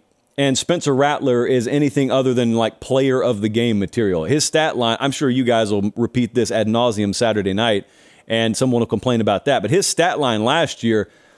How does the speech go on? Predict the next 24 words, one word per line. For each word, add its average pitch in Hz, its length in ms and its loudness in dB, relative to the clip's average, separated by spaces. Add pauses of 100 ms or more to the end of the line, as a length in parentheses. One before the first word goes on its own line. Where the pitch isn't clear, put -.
(460)
I, 143 80 0 (160)
I 170 160 0
think 220 280 -2
it 156 140 -4
probably 175 640 0
needs 147 240 0
to 143 100 -2
look 113 180 0
fairly 160 440 0
similar, 208 500 0
'cause 147 220 -2
like 196 180 0
we 226 100 -2
talked 180 280 -2
about 139 200 2
earlier, 135 540 2 (880)
uh, 131 100 2 (160)
someone 220 460 0
who 147 300 -2 (280)
may 147 300 0
not 160 200 -2
know 156 260 2
any 151 120 2
better 107 460 0